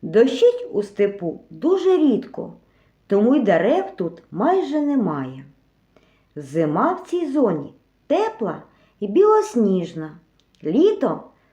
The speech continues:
спекотне. В Україні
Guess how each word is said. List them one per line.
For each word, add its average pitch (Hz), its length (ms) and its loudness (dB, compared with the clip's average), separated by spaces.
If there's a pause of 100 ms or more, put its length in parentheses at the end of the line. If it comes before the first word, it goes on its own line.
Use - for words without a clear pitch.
(120)
спекотне. 262 1120 -2 (800)
В 151 140 -4
Україні 202 840 2